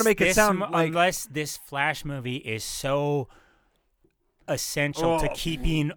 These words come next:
Speaker 1: old parts of the D C
Speaker 2: I
Speaker 1: movies
Speaker 2: think we moved on. I
Speaker 1: and,
Speaker 2: think we as a
Speaker 1: yeah,
Speaker 2: society
Speaker 1: I
Speaker 2: have
Speaker 1: think
Speaker 2: moved
Speaker 1: we
Speaker 2: on.
Speaker 1: just need to stop. I think that, that, that Blue Beetle movie,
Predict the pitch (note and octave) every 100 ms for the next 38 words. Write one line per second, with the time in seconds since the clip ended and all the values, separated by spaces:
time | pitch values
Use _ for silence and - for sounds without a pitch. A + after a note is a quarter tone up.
0 | _ D3+ D3 D#3+ C#3+ - D3+ C#3+ D3 -
1 | - C3 G#2+ C3+ A2+ C3 B2 C3+ B2+ C3
2 | _ - _ _ _ - A3 B3 C#3+ D#3+
3 | F3 D#4 - D#3+ E3+ F#3 C3 D3 G#3+ G#3
4 | G#3+ F3 E3+ E3+ - C#3+ D#3 D3 B2 E3
5 | C3+ E3 A2 E3 A#2+ D3 C3+ C3+ - D3+
6 | F#3+ D3 - D#3+ - - D3+ D3 C#3 C#3+
7 | C3+ - C3+ - - B2+ B2+ B2+ D#3+ C#3
8 | A2 G#2+ A2+